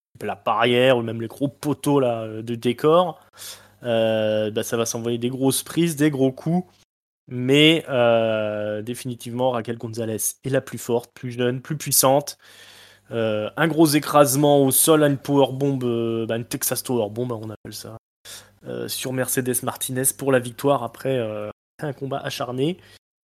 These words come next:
Euh, comme je disais, enchaînement de gros moves. Euh, victoire donc de Raquel Gonzalez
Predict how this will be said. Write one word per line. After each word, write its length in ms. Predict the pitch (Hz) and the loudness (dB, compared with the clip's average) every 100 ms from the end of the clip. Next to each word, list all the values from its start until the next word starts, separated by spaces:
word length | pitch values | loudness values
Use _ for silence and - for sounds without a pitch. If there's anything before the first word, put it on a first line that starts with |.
| _ | _
Euh, 760 | 127 117 113 110 107 107 107 107 | -8 -6 -6 -8 -8 -10 -10 -12
comme 180 | 156 131 | -10 -12
je 80 | |
disais, 300 | 120 127 120 | -10 -8 -4
enchaînement 360 | 139 117 123 120 | -4 -6 -10 -10
de 60 | 123 | -12
gros 120 | - | -10
moves. 320 | 117 117 156 185 _ _ _ _ _ _ _ _ _ _ - | -8 -6 -8 -12 _ _ _ _ _ _ _ _ _ _ -14
Euh, 600 | 120 113 107 104 101 101 107 | -6 -4 -4 -4 -6 -10 -10
victoire 400 | 139 - 147 120 | -12 -6 -6 -4
donc 160 | 120 | -6
de 80 | 120 | -4
Raquel 280 | 113 113 117 | -4 -4 -6
Gonzalez 360 | 117 113 117 | -8 -4 -2